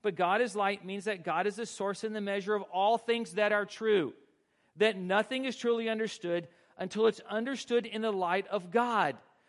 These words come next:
The book of Proverbs says that the fear of the Lord is the beginning of knowledge. It, it is, so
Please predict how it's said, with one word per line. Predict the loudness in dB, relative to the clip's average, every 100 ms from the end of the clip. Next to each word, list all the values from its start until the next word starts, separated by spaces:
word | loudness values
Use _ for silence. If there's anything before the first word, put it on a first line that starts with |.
| _
The | -4
book | 0 2
of | 0
Proverbs | 0 2 2 2 -4 -4
says | -2 -2 0
that | 2 2 0 -8
the | -10
fear | -4 0 2
of |
the | 2
Lord | 0 0 -2 -4
is | -6 -6
the | -8 -10 _ -12
beginning | -8 -6 -4 -4 -2 -6
of | -6 -6
knowledge. | -4 -2 0 0 -2 -6 -14 -16 _ _ _ _ 0
It, | 0 0
it | 0
is, | 0 -2 -10 _ _
so | 0 2 2